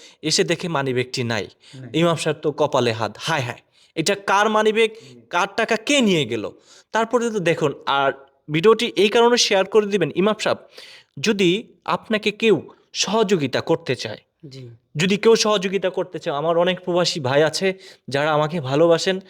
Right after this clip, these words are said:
Speaker 1: আমার উছিলা যদি আপনাকে কেউ সহযোগিতা করতে চায়, আপনি কি নিবেন?
Speaker 2: অবশ্যই।
Speaker 1: আচ্ছা, যদি নিতে চান তাহলে আপনার ফোন নাম্বারটা একটু বলে দেন।
Speaker 2: জিরো ওয়ান ডাবল থ্রি ছাব্বিশ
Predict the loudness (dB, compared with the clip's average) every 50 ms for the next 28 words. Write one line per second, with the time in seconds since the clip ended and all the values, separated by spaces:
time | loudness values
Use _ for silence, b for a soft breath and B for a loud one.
0 | B B B B B B B -2 0 2 4 4 4 2 2 2 2 2 2 2
1 | 0 0 0 0 0 0 0 -6 -10 -10 -6 -6 -6 -4 -2 0 0 0 0 0
2 | -2 0 0 -2 0 -2 -4 -4 -4 -4 -4 -4 -4 -6 -8 -6 -6 -8 -6 -8
3 | -8 -10 -12 _ _ _ _ _ _ _ _ _ _ _ _ -20 -14 -6 0 2
4 | 2 2 2 2 0 -2 -4 -6 -8 -12 -12 -14 _ -10 -10 -8 -10 -14 -20 _
5 | _ _ _ _ -8 -4 -4 -2 0 2 2 2 2 2 0 0 0 0 -2 -2
6 | -2 -4 -10 -12 -16 -14 -6 -2 0 2 4 4 4 4 2 0 -2 -2 -2 -2
7 | 0 -2 -2 0 0 -2 -2 -4 -6 -8 -12 -14 -10 -10 -8 -8 -8 -10 -10 -14
8 | -14 -16 -20 -20 b b b b b b b _ _ _ _ _ _ _ -4 0
9 | 2 4 4 4 6 4 4 4 4 2 0 -2 0 0 2 2 2 2 0 0
10 | -2 0 0 0 0 -2 -6 -12 -8 -4 -2 0 0 -2 -2 0 0 2 2 2